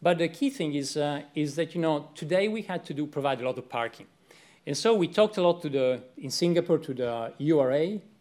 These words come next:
is, uh, you know, the land planning, uh, uh, agency. And, um,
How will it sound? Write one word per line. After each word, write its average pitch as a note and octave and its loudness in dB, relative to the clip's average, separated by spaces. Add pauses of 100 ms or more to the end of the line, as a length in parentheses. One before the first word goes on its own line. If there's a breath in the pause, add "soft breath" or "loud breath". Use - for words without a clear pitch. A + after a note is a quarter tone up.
is, B2+ -6
uh, A2+ -6 (140)
you B2+ -14
know, A#2+ -10
the A2+ -12
land C3+ -6
planning, A#2+ -10 (160)
uh, A2 -8 (260)
uh, A2+ -6 (100)
agency. C#3+ -4 (640 loud breath)
And, F3+ 4
um, G3 4